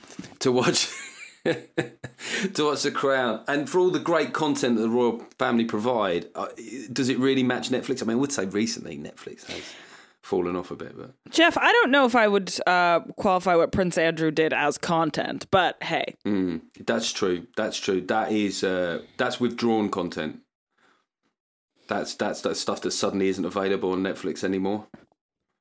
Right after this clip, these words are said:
Speaker 2: Producer Andy, can you tell us more about what the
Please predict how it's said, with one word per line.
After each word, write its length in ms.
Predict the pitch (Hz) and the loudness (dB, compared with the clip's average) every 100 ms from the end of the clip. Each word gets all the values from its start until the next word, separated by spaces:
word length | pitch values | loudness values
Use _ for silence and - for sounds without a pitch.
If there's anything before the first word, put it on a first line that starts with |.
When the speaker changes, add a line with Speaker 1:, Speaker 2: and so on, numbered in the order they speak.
| _ _ _ _ _ | _ _ _ _ _
Speaker 2:
Producer 340 | 277 370 403 | 6 8 6
Andy, 580 | 330 247 226 156 123 233 - | 4 4 4 2 2 -2 0
can 180 | 262 | 4
you 180 | 262 370 | 4 4
tell 280 | 415 330 311 | 2 2 4
us 200 | 254 233 | 2 2
more 440 | 202 220 196 156 - | 2 4 4 2 0
about 400 | 175 175 185 175 | 2 4 4 4
what 340 | 175 175 147 175 | 2 2 2 2
the 500 | 170 170 170 165 | 0 2 2 2